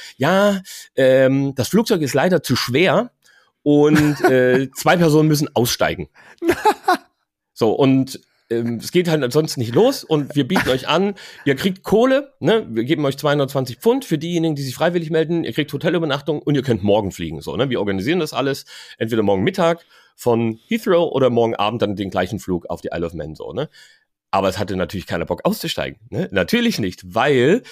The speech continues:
Speaker 1: die, ähm, alle auf die, also die meisten wollten zu diesem Rennen auf die Insel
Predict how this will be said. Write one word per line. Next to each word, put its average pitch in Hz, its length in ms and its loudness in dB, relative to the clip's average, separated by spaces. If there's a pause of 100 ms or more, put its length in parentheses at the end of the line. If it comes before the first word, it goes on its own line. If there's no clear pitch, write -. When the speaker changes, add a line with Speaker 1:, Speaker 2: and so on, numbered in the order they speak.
(280)
Speaker 1:
die, 131 640 2 (580)
ähm, 113 720 2 (160)
alle 139 240 2
auf 127 140 0
die, - 120 -4
also 107 200 -2
die 113 120 -6
meisten 131 520 0
wollten 143 420 2
zu 175 160 -2
diesem 135 260 -2
Rennen 143 280 2
auf 101 100 -12
die - 80 -8
Insel 175 400 2